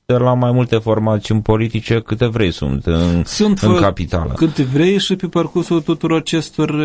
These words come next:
Speaker 2: acestor ani. Uh, și ele mai degrabă vin să exprime mesajul la anumitor partide politice pe o anumită,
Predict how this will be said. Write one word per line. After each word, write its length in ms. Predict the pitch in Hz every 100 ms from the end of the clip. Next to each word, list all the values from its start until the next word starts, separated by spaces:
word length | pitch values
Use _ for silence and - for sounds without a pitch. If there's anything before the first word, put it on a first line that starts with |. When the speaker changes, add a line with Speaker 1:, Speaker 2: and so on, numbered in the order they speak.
| 151
Speaker 2:
acestor 460 | 151 - 156 - 160
ani. 280 | 170 147 - - - - - _
Uh, 720 | - 139 139 - - - 127
și 180 | 123 156
ele 120 | 165
mai 140 | 165 156
degrabă 360 | 147 160 160
vin 260 | 147 160 160
să 140 | -
exprime 720 | 147 - 156 165 156 151 143
mesajul 640 | 139 143 127 156 156 151 147
la 260 | 143 139 139
anumitor 440 | 147 151 151 135
partide 440 | 139 135 156 151
politice 580 | 127 - 135 185 185 -
pe 120 | 156
o 60 | 160
anumită, 440 | 156 160 165 151